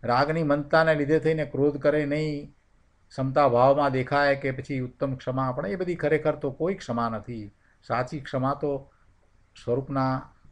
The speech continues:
આશ્રયથી જ હોય, એ વિના કોઈ ઉત્તમ ક્ષમા હોતી નથી. જ્યાં સુધી સ્વરૂપની દ્રષ્ટિ થઈ નથી, અનુભવ કર્યો નથી, ત્યાં સુધી એને પોતાના સ્વરૂપની જ હિંસા વર્તે છે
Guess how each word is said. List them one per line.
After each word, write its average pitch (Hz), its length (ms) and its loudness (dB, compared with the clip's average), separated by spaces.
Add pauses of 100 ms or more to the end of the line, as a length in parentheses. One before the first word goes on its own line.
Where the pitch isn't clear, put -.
(120)
આશ્રયથી 131 680 -4
જ 120 60 -4
હોય, 113 260 2
એ 127 180 -2
વિના 127 240 -2
કોઈ 160 300 -2
ઉત્તમ 117 260 -6
ક્ષમા 107 280 -10
હોતી 98 320 -8
નથી. 90 220 -14 (1300)
જ્યાં 139 240 4
સુધી 180 480 2
સ્વરૂપની - 1000 -6
દ્રષ્ટિ 131 380 0
થઈ 156 180 2
નથી, 165 260 -2
અનુભવ 139 400 4
કર્યો 139 240 4
નથી, 156 220 -2
ત્યાં 139 300 -2
સુધી 170 440 -6 (380)
એને 160 140 -4
પોતાના 165 460 2
સ્વરૂપની 160 520 2
જ 180 60 -2
હિંસા 147 380 6
વર્તે 147 360 6
છે 131 300 -2